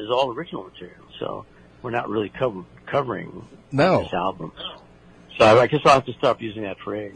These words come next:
Speaker 1: <laughs>
Speaker 2: That, that's okay. Uh, Mojo Magazine, uh, folks, says,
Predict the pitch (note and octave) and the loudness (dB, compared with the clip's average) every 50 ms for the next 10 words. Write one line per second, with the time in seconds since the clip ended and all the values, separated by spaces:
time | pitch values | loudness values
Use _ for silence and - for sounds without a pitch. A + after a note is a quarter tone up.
0 | G2+ - - F#3+ - - - G3+ - - A#3+ - - - F3 - - - - D3+ | -18 -14 -14 -14 -12 -10 -12 -12 -10 -10 -12 -12 -12 -14 -16 -16 -18 -14 -8 -6
1 | C#3+ D3 C3+ - - - C#3+ D3 - - E3+ E3+ - D#3+ D3 C3+ - D#3+ E3 D3+ | -6 -6 -8 -12 -16 -10 -8 -6 -6 -4 -6 -4 -4 -4 -4 -4 -2 0 0 0
2 | G#2+ - - - - D3+ D#3 B2+ - C#3 C#3+ C#3+ C3+ C#3 D#3+ F3+ G3 F3+ C3+ F3+ | 0 -2 -8 -14 -14 -14 -14 -4 0 4 4 4 4 6 6 6 6 6 6 6
3 | F#3 F3+ D#3+ D#3+ D#3+ E3 E3+ E3+ E3 C#3 B2+ C#3+ C#3 B2+ A#2 G#2+ G2+ - - A2+ | 6 6 6 4 2 2 2 2 2 2 2 0 0 -2 -4 -6 -8 -12 -18 -20
4 | - - - C3 B2 A#2+ A#2+ A#2 A2+ A2 - - - A#2+ A#2+ G#2+ - - - - | -20 -14 -6 -2 0 2 2 2 2 0 -2 -2 -2 -2 -2 -2 -4 -6 -6 -2
5 | B2 B2 A#2 A2 - | -2 -2 -2 -2 -6